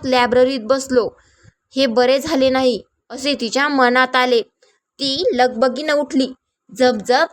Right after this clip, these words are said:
चालू लागली. पण ती दाराजवळ येण्याच्या आतच घुंगरांचा मंजूळ आवाज तिच्या कानावर पडला. जणू त्या ठिकाणी अदृश्य रूपाने असलेली सर्व,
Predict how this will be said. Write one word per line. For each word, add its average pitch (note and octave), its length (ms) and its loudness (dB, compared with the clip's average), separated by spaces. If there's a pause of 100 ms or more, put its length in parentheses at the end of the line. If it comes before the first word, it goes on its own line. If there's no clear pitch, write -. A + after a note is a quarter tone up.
चालू B3 300 2
लागली. B3+ 400 2 (440)
पण D4 180 0
ती D#4 160 -6
दाराजवळ C4+ 760 0
येण्याच्या C4 440 0
आतच B3 500 0 (460)
घुंगरांचा C4 680 0
मंजूळ C4+ 500 0
आवाज B3+ 360 0
तिच्या D4+ 220 -2
कानावर C4 500 2
पडला. A#3+ 400 0 (640)
जणू B3 400 0
त्या C4 100 -8
ठिकाणी C4 600 -2
अदृश्य C4 720 0
रूपाने C4 420 0
असलेली B3+ 640 0
सर्व, C4 400 0